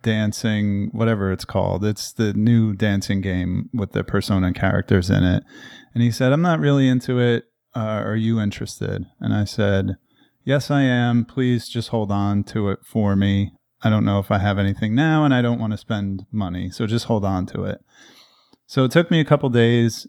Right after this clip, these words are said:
and I just went and looked on his trade thread, and I said, "All right, I gotta come up with some trade bait for this Persona game so we can just swap a couple games with each other."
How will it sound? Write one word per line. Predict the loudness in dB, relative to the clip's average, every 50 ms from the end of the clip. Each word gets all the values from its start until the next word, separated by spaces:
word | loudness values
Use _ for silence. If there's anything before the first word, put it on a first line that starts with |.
| _ -2
and | 0 2 2 4 4 4 4
I | 4 2
just | 2 2 0 -2 2 4
went | 4 4 4 4 4
and | 4 4 4
looked | 2 0 0 0
on | 0 2 2 2
his | 2 2 0 0 0 0 -2 -6 -8 -12 -14 -16 _ _
trade | -10 -2 2 4 4 4 4 2 -2
thread, | -8 -8 -4 -2 0 2 2 2 2 0
and | 0 0
I | 0 -2 -2
said, | -2 -2 0 0
"All | 0 0 -2
right, | -2 -2 -2
I | -2 0
gotta | 0 0 0 -2
come | -2 -2 0 0 0
up | 0 0 -4
with | -6 -6
some | -4 -2 0 0 2 2 0 -2 -4 _ _ -12
trade | -8 -2 2 2 4 4 4 2 0 -2 -4 -6 -6 -12 -8 -4
bait | -2 0 0 0 -2 -4 -8
for | -8 -4 -2 -2
this | 0 -2 -2 -4
Persona | -2 -4 -4 -2 2 2 4 4 6 4 6
game | 6 6 6 6 6 6 6 4
so | 2 0 0 0 0 0
we | -2 -2 -2
can | -2 -2 -2
just | -2 -4 -8 -8 -12 -12 -14 -16 -16 -12
swap | -10 -4 0 2 2 2 2 0 -4
a | -4
couple | -4 -4 -4 -4 -2
games | -2 0 0 0 0 0 -2 -4
with | -4 -4 -4
each | -6 -4 -4 -2
other." | -2 -2 -2 -2 -4 -6